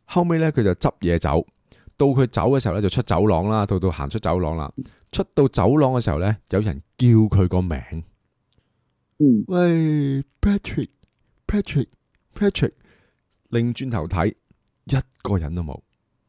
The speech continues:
Speaker 1: 仆街啦，
Speaker 2: 嗯。
Speaker 1: 撞嘢，咁就即刻走。
Speaker 2: 嗯。
Speaker 1: 咁至於隻女鬼點樣同佢講，「你唔使驚嘅，俾心機做啦。」係咪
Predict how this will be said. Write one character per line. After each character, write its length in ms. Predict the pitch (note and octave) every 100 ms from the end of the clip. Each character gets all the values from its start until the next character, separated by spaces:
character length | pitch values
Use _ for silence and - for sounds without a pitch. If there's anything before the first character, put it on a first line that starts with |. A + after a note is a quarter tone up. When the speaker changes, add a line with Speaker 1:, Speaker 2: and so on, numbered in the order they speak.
| _ _ _ _ -
Speaker 1:
仆 120 | G2
街 60 | F#2+
啦， 120 | A#2
Speaker 2:
嗯。 320 | C3+ A#2+ G#2 - _ _ _ _
Speaker 1:
撞 240 | D#2+ D2+
嘢， 180 | F#2+ D2 - _ _ _ _ _ _
咁 140 | G2+ A2+
就 60 |
即 120 | G2+ G2+
刻 80 | G2
走。 160 | -
Speaker 2:
嗯。 260 | D3 B2 G2+ _ _ _ _
Speaker 1:
咁 160 | F#3 G3+
至 100 | F3+
於 160 | F3+ F3+
隻 180 | C3 - _ -
女 200 | F2+ G2+
鬼 240 | G2+ G#2
點 120 | -
樣 60 | C3
同 160 | G#2+ D2
佢 80 | F2
講， 240 | E2+ F#2+ - _ _ -
「你 140 | C3
唔 80 | A2
使 100 | G#2
驚 80 | C3+
嘅， 680 | D#3 D3+ D3+ C#3 C#3 C#3+ D3 _ _ -
俾 160 | C#3+
心 220 | E3 F3+ F3+
機 200 | F#3 F#3
做 380 | - D3+ C#3 D3
啦。」 80 | E3 E3 E3+ G3+ - _ _ _ _ _ _ _ _ _
係 120 | A#2+
咪 240 | G#2 F#2+